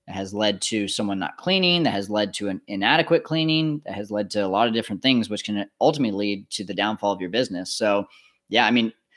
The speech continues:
it's kind of like the, the totem pole, right? If you do something right at the top, it'll trickle down to the bottom of the organization. So I think communication is a hundred percent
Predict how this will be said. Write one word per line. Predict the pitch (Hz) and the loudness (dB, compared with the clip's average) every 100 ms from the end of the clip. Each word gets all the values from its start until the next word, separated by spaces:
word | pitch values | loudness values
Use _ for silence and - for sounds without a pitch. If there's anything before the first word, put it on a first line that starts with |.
| _ | _
it's | - | -4
kind | - 139 | 2 4
of | 127 | 6
like | 120 110 | 4 4
the, | 117 107 | 4 4
the | 104 | 2
totem | - 131 139 | 4 6 6
pole, | 117 101 92 | 4 2 2
right? | 98 123 | 2 2
If | - 104 - | 0 -4 -2
you | 110 107 | -2 0
do | 95 117 117 117 - | 0 2 2 0 -2
something | - 113 120 107 | -2 -2 0 2
right | 110 | 2
at | 113 | 2
the | 101 | 0
top, | 127 127 120 104 | 6 6 6 2
it'll | 101 | 0
trickle | 101 120 117 | 0 -2 -2
down | 107 110 110 107 101 | 0 0 2 0 -4
to | - | -6
the | 101 | -4
bottom | 95 101 104 | 0 2 2
of | 104 | 0
the | 101 | -2
organization. | 98 98 90 101 107 - 90 | -2 -4 -4 -2 -2 -4 -6
So | - 98 | -4 -2
I | |
think | 95 107 - | -2 -4 -6
communication | 104 101 107 107 - 95 | -6 -4 -2 -2 -4 -6
is | 90 87 | -6 -10
a | |
hundred | - 113 101 | -6 -6 -4
percent | 98 - 98 | -6 -6 -4